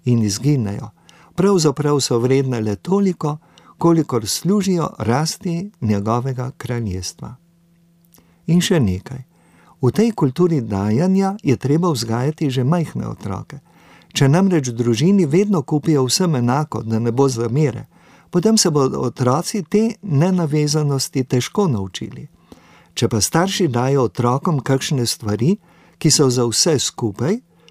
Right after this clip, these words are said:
jih bodo počasi naučili tega prostovoljnega uboštva in ko bodo odrasli, se ne bodo čutili absolutni lastniki tistega, kar imajo,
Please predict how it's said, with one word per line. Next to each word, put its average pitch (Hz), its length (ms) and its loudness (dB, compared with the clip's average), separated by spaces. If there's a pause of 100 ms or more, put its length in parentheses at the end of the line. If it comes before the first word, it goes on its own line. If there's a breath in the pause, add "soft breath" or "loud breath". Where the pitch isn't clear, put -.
(120 soft breath)
jih 127 160 0
bodo 123 240 2
počasi 208 540 -2
naučili 147 540 0
tega 180 300 0
prostovoljnega 123 880 0
uboštva 156 680 -2 (480 soft breath)
in 135 140 4
ko 139 120 4
bodo 117 320 2
odrasli, 117 640 -2 (400 loud breath)
se 139 200 2
ne 135 140 4
bodo 196 300 2
čutili 117 640 -2
absolutni 131 760 0
lastniki 117 640 -2
tistega, 117 600 0
kar 104 240 -4
imajo, 139 480 0